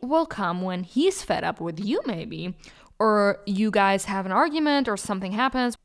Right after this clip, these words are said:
and then he'll probably also won't treat you right. So all the other great things about him don't matter, because the way you want to be treated weighs heavier than all the other stuff. So this is truly something I do believe in,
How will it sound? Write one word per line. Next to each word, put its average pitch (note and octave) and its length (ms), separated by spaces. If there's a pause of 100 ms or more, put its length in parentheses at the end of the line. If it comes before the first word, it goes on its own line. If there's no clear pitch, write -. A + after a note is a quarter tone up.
and G#3+ 220
then C4+ 420
he'll G#3+ 240
probably A3+ 580
also F#3+ 400
won't F3+ 300
treat E3 380
you F#3+ 140
right. - 460 (140)
So - 500
all D4 420
the C#4+ 140
other A#3 220
great G#3 280
things G#3 300
about G3+ 220
him G#3+ 240
don't G3+ 220
matter, E3+ 340
because A3 320
the G#3+ 100
way G3 240
you A#3 180
want F3+ 280
to G3+ 80
be G3 120
treated G3 540 (120)
weighs F#3+ 380
heavier G3 640
than G#3+ 260
all F#3 160
the E3 160
other F3 220
stuff. - 480
So G3 240
this G3+ 240
is C#4+ 140
truly G#3 360
something F#3+ 540
I F#3 160
do F3 160
believe F3 480
in, A#3 300